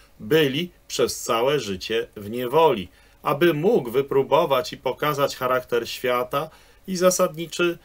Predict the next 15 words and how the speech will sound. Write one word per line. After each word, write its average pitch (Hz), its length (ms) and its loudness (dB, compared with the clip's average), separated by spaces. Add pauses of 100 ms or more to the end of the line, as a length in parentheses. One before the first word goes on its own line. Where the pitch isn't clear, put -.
(200)
kontrast 185 680 -2 (200)
pomiędzy 123 440 -4
stanem 139 500 0
samego 151 540 -4
siebie, 101 540 -4
świętego, 117 840 -2
błogosławiącego, 120 1200 -2 (360)
niepokalanego 139 1120 0
i 127 120 -2
oddzielonego 127 840 0
od 120 120 -4
grzeszników, 123 760 -6 (480)
a 247 120 0
grzesznym 127 420 -4
człowiekiem. 151 580 -4